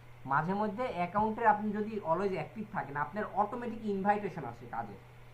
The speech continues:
কাজের ইনভাইটেশন অটোমেটিক আসে, ঠিক আছে? মানে অফার আর কি। আপনি শুধুমাত্র জব পোস্টে অ্যাপ্লাই করে যে ইনভাইটেশন পাবেন তা না, আপনি অটোমেটিক, এ,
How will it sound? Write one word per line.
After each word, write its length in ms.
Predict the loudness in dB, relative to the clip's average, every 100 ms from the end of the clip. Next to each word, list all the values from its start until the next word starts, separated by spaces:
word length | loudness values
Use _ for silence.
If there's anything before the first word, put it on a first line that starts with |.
| -20 -4
কাজের 300 | 2 4 4
ইনভাইটেশন 600 | 2 4 4 4 2 0
অটোমেটিক 460 | 0 0 -2 -2 -6
আসে, 200 | -8 -10 -16 -18 -12
ঠিক 120 | -8
আছে? 200 | -8 -8 -10 -12 -14 -12
মানে 180 | 0 0 0 -10 -18 -18 -2
অফার 360 | 0 8 8
আর 120 | 8 0 -10
কি। 120 | -16 -16 -18 -18 -18 -20 -20 -20 -16 -4
আপনি 220 | -2 0
শুধুমাত্র 420 | -2 2 2 2 0
জব 180 | 4 2 2
পোস্টে 240 | -2 -2 -2
অ্যাপ্লাই 360 | -2 0 0
করে 240 | 2 -2 -2
যে 160 | -2
ইনভাইটেশন 680 | -2 0 2 2 0 -4 0
পাবেন 280 | 2 2 2
তা 140 | 2
না, 200 | 2 -6 -10 -18 -18 -20 -18 -8 4
আপনি 340 | 4 4 -2 -2 -4 -10 -16 0
অটোমেটিক, 600 | 2 2 -2 -4 -6 -6
এ, 380 | -6 0 2 2